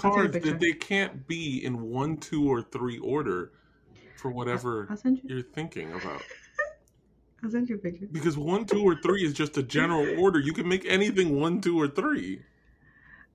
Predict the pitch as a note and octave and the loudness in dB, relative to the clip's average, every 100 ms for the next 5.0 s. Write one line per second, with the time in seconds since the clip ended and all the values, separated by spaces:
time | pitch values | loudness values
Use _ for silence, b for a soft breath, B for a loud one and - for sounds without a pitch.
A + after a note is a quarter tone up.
0 | - A#3 B3 B3 B3 B3 C4 D#4 D4+ B3+ | 2 6 10 10 10 4 2 0 -2 2
1 | A3+ G#3 F3+ - E3 F3 E3 A#3+ G3+ E3+ | 2 2 -2 -4 -2 2 4 6 6 6
2 | E3+ F3+ F3+ F3 E3+ D#3+ - _ _ _ | 4 2 0 2 2 0 -4 _ _ _
3 | D#3+ F#3 G3+ G#3+ G3+ F3 B3 F#3 E3+ F#3 | -4 2 4 6 4 6 6 6 4 4
4 | F3+ F#3+ G#3 F#3+ - F#3 G3+ F#3 D3+ D3+ | 4 6 4 4 2 2 0 0 -2 -4